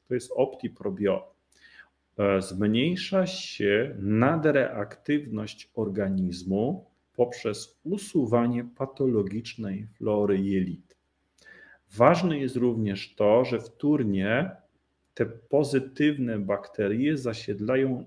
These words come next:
inne miejsca w organizmie, a więc jakieś problemy ginekologiczne, proktologiczne. To jest bardzo ważne, żebyście wiedzieli.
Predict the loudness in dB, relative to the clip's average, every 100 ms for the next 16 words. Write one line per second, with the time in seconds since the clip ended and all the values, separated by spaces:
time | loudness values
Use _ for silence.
0 | -2 0 0 0 0 0 0 0 0 -4
1 | -10 -10 -8 -8 -6 -4 -2 -2 -4 -6
2 | -8 -8 -20 -20 -14 -8 -4 -4 -4 -6
3 | -6 -8 -4 0 4 4 4 2 0 -4
4 | -8 _ _ _ _ _ _ -4 0 0
5 | 0 -2 -2 0 0 -2 -4 -10 -8 -8
6 | -8 _ _ 2 4 4 2 -2 -2 -2
7 | -6 -10 -12 -14 -8 -8 -6 -2 0 0
8 | -4 -2 -2 -2 -4 -6 -8 -12 -12 -12
9 | -10 -10 -10